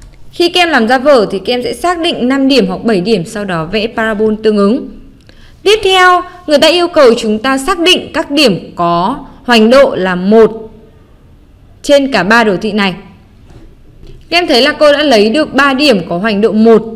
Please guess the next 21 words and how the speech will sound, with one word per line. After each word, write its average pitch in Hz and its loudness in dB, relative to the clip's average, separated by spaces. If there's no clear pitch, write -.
trên 254 2
cả 196 -4
ba 214 0
đồ 208 0
thị. 254 -4
Chúng 262 0
ta 302 4
sẽ 320 -2
xác 392 2
định 277 0
được 214 0
tung 277 0
độ 269 2
tương 247 -2
ứng 220 -2
của 269 0
nó 180 -2
là 226 -2
không 254 -6
phẩy 247 -2
năm, 254 0